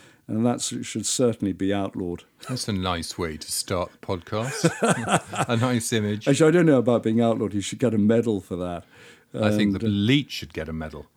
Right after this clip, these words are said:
Speaker 1: he, and he certainly died in grim circumstances in eighteen twenty-one. It was always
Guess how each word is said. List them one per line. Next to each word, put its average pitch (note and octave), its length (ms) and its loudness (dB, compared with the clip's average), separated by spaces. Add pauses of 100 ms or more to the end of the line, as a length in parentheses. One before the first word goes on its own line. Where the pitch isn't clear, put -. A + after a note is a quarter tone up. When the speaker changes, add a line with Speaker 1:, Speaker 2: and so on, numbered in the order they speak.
(120)
Speaker 1:
he, D3+ 200 6
and D3+ 160 4
he E3+ 120 2
certainly F#3+ 400 2
died C3+ 400 4
in F2+ 140 0
grim A#2 340 4
circumstances G2 1160 -2
in G2 100 -2
eighteen F#2+ 340 -2
twenty-one. F#2 580 -4 (380)
It A#2 60 -4
was A#2 140 4
always A#2+ 400 4